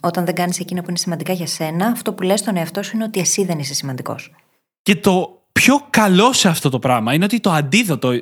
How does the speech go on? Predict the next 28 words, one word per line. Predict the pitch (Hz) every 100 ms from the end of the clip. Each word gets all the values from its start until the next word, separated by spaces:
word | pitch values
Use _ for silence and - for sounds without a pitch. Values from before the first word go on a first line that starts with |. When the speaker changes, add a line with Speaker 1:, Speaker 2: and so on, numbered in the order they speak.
| -
Speaker 2:
η | 143
αντίθετη | 147 190 220 220
πλευρά, | 196 165 131 135
δεν | 143 208
είναι | 247 269 185 - - - -
το | 214
να | 196
αφιερώνουμε | 180 185 175 160
αυτό | 156
το | 151
χρόνο | 139 156 151 147 135 - - -
με | -
τον | 190 190
ιδανικό | 175 170 160 170 170
τρόπο | 165 151 - 117 - _ - - -
στο | 151 - - 175 160 147 - 143
bliss | 175 185 196
μας | 165 131 117 -
και | 165
σε | 165
αυτό | - 185
που | 165
ήταν | 170 160
πάντα | 170 151
σκοπός | 143 131 139
της | -
ζωής | 127 123
μας. | 127